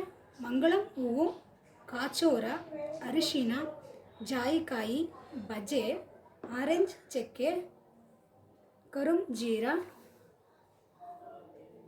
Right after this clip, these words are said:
ಬೇವಿನ ಎಲೆ ಪುಡಿ, ಮತ್ತೆ ಶ್ರೀಗಂಧದ ಪುಡಿ, ಜ್ಯೇಷ್ಠ ಮಧು, ಮುಲ್ತಾನಿ ಮಿಟ್ಟಿ, ರೋಸ್‌ಮೇರಿ,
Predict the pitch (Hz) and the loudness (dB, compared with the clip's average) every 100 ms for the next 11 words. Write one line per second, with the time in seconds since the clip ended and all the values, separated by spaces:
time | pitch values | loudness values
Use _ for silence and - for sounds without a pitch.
0 | - - - 214 269 302 330 330 285 269 | -20 -20 -12 -4 0 4 8 8 8 2
1 | 277 - 226 254 320 - - _ _ _ | 0 -2 0 2 2 -4 -20 _ _ _
2 | _ - - 269 381 359 - 269 285 285 | _ -20 -12 -6 -4 -4 0 0 2 2
3 | 277 254 254 220 254 339 - - - - | 2 0 -2 -4 -4 -6 -8 -20 -20 -20
4 | - _ _ 208 240 311 - 320 277 202 | -20 _ _ 0 0 2 2 2 2 0
5 | 220 285 - - - - - - 240 262 | -2 -4 -8 -20 -20 -20 -20 -8 -2 -2
6 | - 330 320 294 220 - 254 330 - - | 0 4 8 8 4 -4 -4 -4 -6 -20
7 | - - - - - - - - - - | -20 -20 -20 -20 -20 -20 -20 -20 -20 -20
8 | _ _ _ - - - 240 285 - 285 | _ _ _ -20 -20 -6 2 4 4 2
9 | 208 220 320 | 2 0 0